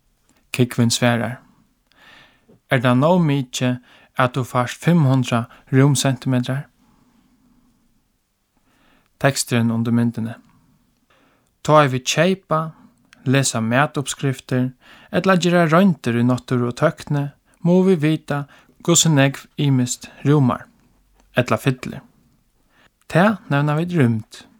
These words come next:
Lættast hevði tá verið, um vit bara brúka eina málieind, men so lætt er tað ikki.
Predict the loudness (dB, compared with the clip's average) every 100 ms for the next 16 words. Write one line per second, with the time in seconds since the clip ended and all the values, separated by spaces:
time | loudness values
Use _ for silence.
0 | _ _ _ _ _ _ _ _ _ _
1 | _ _ _ 0 0 -2 -4 -4 -4 -4
2 | -2 0 0 0 0 -2 -4 -6 -12 -20
3 | -12 -2 0 0 0 0 0 -2 -4 -4
4 | -4 0 0 0 0 0 -2 -2 -6 -8
5 | -10 -14 -20 -20 _ _ _ -6 -2 -2
6 | -4 _ -20 -12 -4 0 2 2 -2 -6
7 | -6 -2 -2 -2 -6 -8